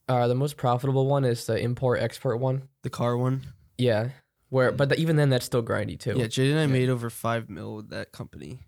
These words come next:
Speaker 1: It took
Speaker 3: Wow.
Speaker 1: forever, but
Speaker 2: <laughs> Yeah, it
Speaker 3: Yeah.
Speaker 2: was stupid.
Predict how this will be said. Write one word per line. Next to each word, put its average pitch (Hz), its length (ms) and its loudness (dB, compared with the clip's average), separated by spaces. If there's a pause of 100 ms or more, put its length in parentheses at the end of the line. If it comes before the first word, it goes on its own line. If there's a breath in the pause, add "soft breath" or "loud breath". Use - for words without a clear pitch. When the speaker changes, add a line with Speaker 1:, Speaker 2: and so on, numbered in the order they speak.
(220)
Speaker 1:
It 131 140 -6
took 80 120 -8
Speaker 3:
Wow. - 60 -14
Speaker 1:
forever, 95 360 -4 (140)
but - 260 -8 (280)
Speaker 2:
<laughs> - 0 - (260)
Yeah, 110 320 -2
it 104 60 -4
Speaker 3:
Yeah. 101 60 -2
Speaker 2:
was 101 180 -6
stupid. 117 400 -20